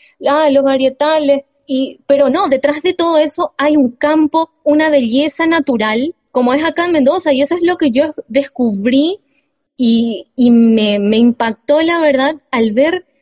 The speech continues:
tanta gente trabajando en el campo <laughs> sin justamente ese glamour que,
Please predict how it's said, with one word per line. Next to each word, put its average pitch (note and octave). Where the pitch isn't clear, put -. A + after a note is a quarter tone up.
tanta F4
gente E4+
trabajando D4
en F#4
el F#4+
campo E4+
<laughs> -
sin D4
justamente F#4+
ese F#4
glamour D4+
que, D4+